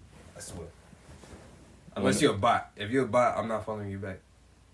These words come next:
Speaker 2: Are there any of your, your alternate accounts you would want them to follow?
Speaker 1: Uh, oh, you know what? I do have an alternative account called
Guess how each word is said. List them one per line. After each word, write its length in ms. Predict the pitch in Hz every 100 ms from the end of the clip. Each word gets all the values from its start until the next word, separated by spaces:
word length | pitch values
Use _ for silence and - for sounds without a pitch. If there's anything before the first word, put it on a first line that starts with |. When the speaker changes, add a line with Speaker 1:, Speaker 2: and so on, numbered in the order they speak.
| _ _ -
Speaker 2:
Are 40 |
there 200 | 95 98
any 200 | 98 95
of 120 | 87
your, 320 | 90 87 82 80
your 240 | 85 87
alternate 500 | 78 85 82 87 85
accounts 400 | 85 85 85 85
you 80 | 90
would 100 | 85
want 220 | 85 85
them 180 | 87 87
to 80 | 85
follow? 440 | 87 87 87 87 - - _ _ _ _ _ - _ _ _ - - _ - - - -
Speaker 1:
Uh, 480 | 123 131 131 131 127 -
oh, 120 | 135
you 140 | 127 120
know 120 | 131
what? 180 | 156 -
I 120 | 101
do 340 | 92 87 95
have 260 | 92 85 82
an 100 | 78
alternative 480 | 78 78 85 80 76 -
account 280 | - - - -
called 320 | - - 90